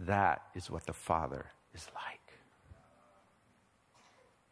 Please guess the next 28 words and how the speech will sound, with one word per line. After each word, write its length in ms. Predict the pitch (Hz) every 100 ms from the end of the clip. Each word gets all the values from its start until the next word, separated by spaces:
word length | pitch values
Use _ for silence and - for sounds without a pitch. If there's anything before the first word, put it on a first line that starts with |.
| _ _ _ _ _ _ _ - _ - - - - - - - - _ _ -
If 160 | 104
you're 100 | 110
here 400 | 101 120 120 113
deciding 920 | 110 107 - 117 113 107 104 101 101 101
whether 260 | 110 107 104
or 60 |
not 260 | 107 104 -
you 280 | 101 98 92 - -
even 300 | 104 98 95
want 220 | 107 135
to 100 | -
follow 340 | 123 104 92 90
Jesus 420 | 95 87 90 -
today, 260 | 101 95 101
you're 180 | 98
like, 200 | 90 85 -
"Whew, 180 | 320 359 - -
that's 180 | 101 -
a 60 | -
tall 320 | - 104 104
order." 420 | 113 147 92 87 - - - _ _ _ _
It's 120 | -
okay. 340 | 117 - 156 107 - - - - - - - - -
Start 380 | - - 120 127
with 200 | 131 120
your 100 | 120
neighbor, 420 | 120 107 87 82 - - - - -
right? 300 | 98 101 110